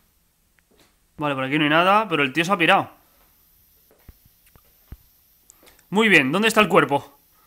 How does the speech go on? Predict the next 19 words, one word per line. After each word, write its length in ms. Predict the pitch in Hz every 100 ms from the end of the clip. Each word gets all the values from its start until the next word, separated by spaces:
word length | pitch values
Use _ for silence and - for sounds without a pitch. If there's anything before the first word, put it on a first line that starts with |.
| _ _ _ _ _ _ - _
Eso 220 | - 156 185
digo 200 | 156 147
yo. 200 | 175 165 _ _ _ _ _ _ _ _ _ _ _ _ _ _ _ _ _ _ _ _ _ _ _ _ _ _ _
Vale, 400 | 147 156 139 113 143
vamos 220 | 165 180
a 60 |
grabar 300 | 180 156 175
por 140 | 160 170
si 80 | 143
acaso. 640 | 135 165 190 214 269 _ _ _ - _ _ _ _ _ _ _ _ _ _ _
Vale. 460 | 123 113 127 185 240 _ _ _ _ _ _ _ _ _ _ _
Y 100 | 151
como 240 | 156 175 160
tenemos 280 | 160 214 208
la 120 | 175
llave, 460 | 170 190 185 254 - _ - _ _ _ - - _ - - - - _ _ - _ -
vamos 260 | 160 180
a 60 | 180
seleccionarla. 840 | 180 180 143 156 160 170 202 -